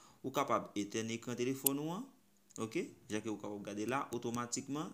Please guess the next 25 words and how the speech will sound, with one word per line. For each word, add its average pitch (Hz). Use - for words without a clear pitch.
li 101
etèn 85
ni, 85
ok? 104
M -
ap 101
retire 104
kòd 113
la, 185
si 123
m 117
vini 113
ladan 110
ankò 110
la, 120
ou 92
kapab 101
monte 110
volim 101
telefòn 135
ou 139
an, 151
ok? 104
Ou -
desann 135